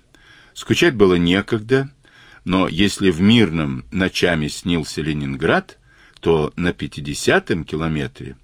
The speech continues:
нам снился Мирный, в котором сосредоточилась вся цивилизация: кают-компания, баня, кино и Ксюха, которая всегда спала в нашем шестом доме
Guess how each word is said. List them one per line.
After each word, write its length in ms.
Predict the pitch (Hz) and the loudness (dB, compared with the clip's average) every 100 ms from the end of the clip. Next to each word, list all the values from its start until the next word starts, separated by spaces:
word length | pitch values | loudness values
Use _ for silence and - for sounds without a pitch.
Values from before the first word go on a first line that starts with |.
| _ | _
нам 260 | 82 104 143 | -2 0 0
снился 580 | - - 82 117 - 117 | -4 -4 -2 -2 -4 -2
Мирный, 520 | 98 82 67 69 69 - _ - - - - | 0 -2 -2 -6 -8 -12 _ -20 -20 -20 -20
в 80 | |
котором 540 | - 92 98 95 92 - _ _ | -2 0 4 2 2 -4 _ _
сосредоточилась 1000 | - 90 - 85 78 - 165 170 151 127 | -12 -10 -4 -2 -2 2 2 2 0 -2
вся 320 | - - 90 | -4 -2 -2
цивилизация: 960 | 104 - 107 104 85 78 69 - 85 67 | -2 -6 -6 -6 -4 -6 -6 -10 -10 -10
кают-компания, 1120 | - 76 69 - 69 64 78 98 123 160 165 - - - - | -8 -8 -8 -12 -12 -8 -2 0 0 -2 -6 -18 -20 -20 -16
баня, 560 | 65 78 87 113 139 | -4 0 2 2 0
кино 640 | 127 - 80 71 87 135 180 - | -2 -4 -2 0 0 0 -4 -4
и 100 | 117 | -4
Ксюха, 760 | - - - 76 - 80 76 - _ - - - | -2 -6 -4 -4 -4 -6 -8 -14 _ -20 -20 -6
которая 360 | - 101 90 | -2 2 2
всегда 420 | 82 - 78 90 85 | 2 -2 0 0 0
спала 560 | - 85 80 85 78 - - - - | -2 0 2 2 0 -8 -20 -20 -18
в 140 | 80 | -4
нашем 420 | 92 95 82 82 76 | 0 0 0 -6 -6
шестом 580 | 87 80 - 82 69 | -6 -6 -2 -2 -2
доме 400 | 67 98 175 202 | 0 2 2 0